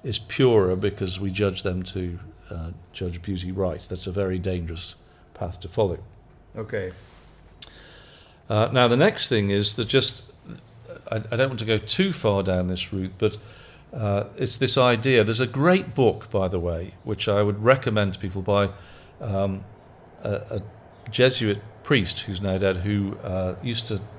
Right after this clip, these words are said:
Speaker 1: teach at Fordham University called Father Norris Clark. Um, and,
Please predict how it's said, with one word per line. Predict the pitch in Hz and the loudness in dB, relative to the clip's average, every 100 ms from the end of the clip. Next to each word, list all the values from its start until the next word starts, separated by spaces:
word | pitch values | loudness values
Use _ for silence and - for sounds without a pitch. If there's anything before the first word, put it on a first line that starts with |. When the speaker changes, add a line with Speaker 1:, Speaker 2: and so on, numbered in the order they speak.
| - - - - | -20 -20 -10 0
Speaker 1:
teach | 160 131 - | 2 2 0
at | 98 - | -4 -4
Fordham | - 135 127 98 87 85 - | 4 6 6 4 0 -4 -8
University | - 98 90 90 87 - 92 | -4 -2 0 0 -2 -6 -8
called | - 98 92 | -4 -4 -2
Father | - 107 101 95 | 2 4 4 2
Norris | 101 104 95 - | 4 4 4 0
Clark. | - - 95 82 - - - - - - - - - | -2 0 0 0 -10 -20 -20 -20 -20 -20 -20 -20 -10
Um, | 110 98 95 95 104 - - - - - - | -4 0 0 0 -6 -12 -20 -20 -20 -20 -12
and, | - 104 104 101 95 | -2 2 2 2 -2